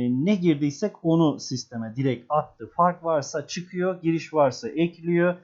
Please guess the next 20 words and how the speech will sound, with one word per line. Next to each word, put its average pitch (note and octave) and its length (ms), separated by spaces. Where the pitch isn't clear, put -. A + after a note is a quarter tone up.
Sistem G3 520
program F#3 440
tamamen E3 440
bunu E3+ 160
kendisi D#3 520
yapıyor. C3+ 460
E, B2 260
kontrol G3+ 460
edelim C#3 320
hemen B2 340
işlemimiz B2 580
bittiği B2 360
zaman. A2+ 460
Hemen, C#3+ 360
e, C3+ 60
nereden C#3 320
kontrol A2 360
edelim? D#3+ 240
Biz F3+ 160
stok E3+ 320